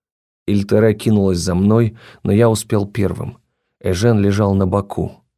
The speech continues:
Его глаза были плотно сомкнуты, а вокруг тела пульсировала багровыми всполохами магия. Он вот-вот умрёт. Из одежды на мальчишке оказалось только бельё и обрывки штанов.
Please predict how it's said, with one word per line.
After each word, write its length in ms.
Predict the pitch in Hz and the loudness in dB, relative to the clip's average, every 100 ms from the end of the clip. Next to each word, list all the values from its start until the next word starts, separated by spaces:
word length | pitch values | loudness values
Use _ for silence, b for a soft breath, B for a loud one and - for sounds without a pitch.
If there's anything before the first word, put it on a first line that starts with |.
| _ | _
Его 280 | - 95 98 | -6 -2 0
глаза 360 | 95 95 92 95 | 0 0 0 0
были 220 | 87 90 | 0 -2
плотно 460 | 90 101 98 - 87 | -2 -2 -2 -4 -6
сомкнуты, 760 | - 113 95 85 85 85 - B B B | -2 -4 -2 -6 -8 -10 -14 B B B
а 80 | 90 | -4
вокруг 380 | 95 92 95 - | -4 -2 -4 -6
тела 320 | - 117 107 | -2 0 0
пульсировала 720 | - 95 87 - 95 90 90 | -2 -4 -2 -2 -2 -2 -2
багровыми 640 | 85 92 90 92 87 90 90 | -4 -4 -2 -2 -2 -2 -4
всполохами 640 | - - 98 92 95 92 | -8 -4 -2 -2 -2 -2
магия. 560 | 92 90 85 - - - _ _ _ _ _ _ _ | 0 -2 -6 -10 -12 -14 _ _ _ _ _ _ _
Он 240 | 87 90 | -4 -2
вот-вот 480 | 85 95 95 98 101 | -2 -2 -2 -2 0
умрёт. 560 | 98 98 90 87 - - _ _ _ _ _ _ _ - | 0 0 0 -4 -10 -20 _ _ _ _ _ _ _ -6
Из 120 | 101 | -2
одежды 440 | 104 120 123 113 | 0 0 0 0
на 80 | 98 | 0
мальчишке 500 | 95 92 131 120 98 | 0 -2 -4 -4 -6
оказалось 460 | 95 104 113 104 - | -4 -2 0 -2 -2
только 320 | 110 107 95 | -4 -2 -4
бельё 520 | 98 98 98 120 120 B B B | 0 0 2 2 0 B B B
и 80 | 104 | -2
обрывки 480 | 98 101 110 - 104 | 0 0 -2 -4 -10
штанов. 580 | - 113 101 87 - | -4 -2 -2 -4 -10